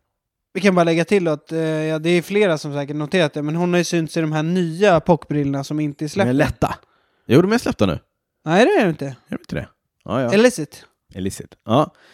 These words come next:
Speaker 2: Du, eh, lyssnarfrågor. Andreas Eriksson har hört av sig och undrat. Nu, och som sagt då, lite, lite pryltungt.
Speaker 1: Pryltungt lyssnarfrågssegment.
Speaker 2: Ja.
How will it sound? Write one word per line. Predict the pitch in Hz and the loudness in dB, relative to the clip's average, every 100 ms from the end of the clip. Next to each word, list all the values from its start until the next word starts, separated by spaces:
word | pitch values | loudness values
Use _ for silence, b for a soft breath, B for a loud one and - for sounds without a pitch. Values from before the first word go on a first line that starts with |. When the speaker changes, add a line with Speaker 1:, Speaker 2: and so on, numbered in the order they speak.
| b b - | b b -4
Speaker 2:
Du, | 151 180 180 180 | 0 2 2 0
eh, | 180 180 175 | 2 2 2
lyssnarfrågor. | 180 165 160 175 175 175 165 175 175 175 165 | 0 -2 -6 -2 -2 0 0 0 0 0 0
Andreas | 170 165 165 175 165 | 0 0 0 0 0
Eriksson | 147 180 170 170 - - 185 202 190 175 160 | 0 0 2 0 -2 -2 0 0 0 -2 -2
har | 147 139 | 0 2
hört | 143 131 | 0 0
av | 139 123 110 | 0 0 0
sig | 120 113 110 | -2 -2 0
och | 113 - 98 | -2 -2 -2
undrat. | 117 101 101 98 120 | -2 -2 -4 -4 0
Nu, | 147 131 | 0 0
och | - 135 120 | 0 -2 0
som | 135 123 | 0 0
sagt | 117 123 - | 0 -2 -2
då, | 92 78 _ _ - | -4 -4 _ _ -6
lite, | 101 127 - 113 107 98 - _ _ _ | 0 2 2 2 2 2 -4 _ _ _
lite | 110 107 - 101 98 - | -2 -2 -2 -4 -2 0
pryltungt. | 143 120 95 - 104 65 - - _ _ | 0 2 0 -2 -2 -4 -18 -20 _ _
Speaker 1:
Pryltungt | - 277 233 - 262 262 240 - | 2 2 2 0 0 0 0 -6
lyssnarfrågssegment. | 226 233 - 214 190 - 190 180 165 - - - 190 202 110 | -2 -2 -2 -4 -4 -2 0 0 -2 -10 -6 -2 0 0 -2
Speaker 2:
Ja. | 101 110 | -6 -8